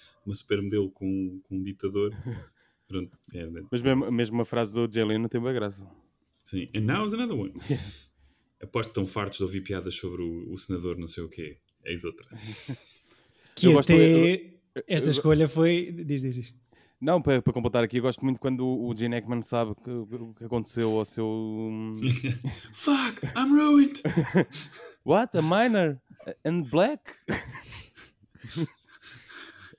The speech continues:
Speaker 3: É o, é o chamado triplete, não é?
Speaker 1: É lindo que
Speaker 2: Yeah.
Speaker 1: "A prostitute, underage,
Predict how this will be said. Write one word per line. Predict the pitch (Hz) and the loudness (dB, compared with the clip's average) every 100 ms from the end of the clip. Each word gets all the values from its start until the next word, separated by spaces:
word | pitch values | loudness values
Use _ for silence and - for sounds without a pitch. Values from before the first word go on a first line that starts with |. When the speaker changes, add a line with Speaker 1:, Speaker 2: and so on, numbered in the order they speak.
| - - | -20 -8
Speaker 3:
É | 226 | -4
o, | 160 143 202 120 233 - 202 - - - _ - | -2 2 2 4 2 6 4 4 -8 -20 _ -4
é | 214 | -2
o | |
chamado | 190 175 160 | 2 2 2
triplete, | 151 131 135 135 131 127 | 2 4 4 4 -2 -6
não | 127 | -2
é? | 127 131 - | -4 -4 0
Speaker 1:
É | 466 453 480 | 2 4 2
lindo | 453 427 | -2 -2
que | - | 0
Speaker 2:
Yeah. | 320 - - - _ _ - | 0 -2 -6 -20 _ _ -10
Speaker 1:
"A | |
prostitute, | - 185 185 127 123 110 - _ _ - | -6 -6 -4 -2 -2 -2 -12 _ _ 0
underage, | 202 190 185 202 170 123 - | 4 4 4 4 2 -4 -12